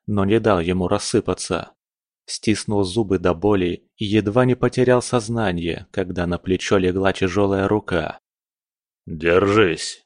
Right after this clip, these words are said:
Как будто издалека раздался голос Кретова.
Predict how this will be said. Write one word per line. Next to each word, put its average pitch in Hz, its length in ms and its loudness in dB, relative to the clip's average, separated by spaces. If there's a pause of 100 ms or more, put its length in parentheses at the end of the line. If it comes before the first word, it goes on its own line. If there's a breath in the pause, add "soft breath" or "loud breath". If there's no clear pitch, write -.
(420)
Как 101 220 0
будто 110 340 2
издалека 101 540 0
раздался 101 540 0
голос 85 380 -4
Кретова. 90 680 -2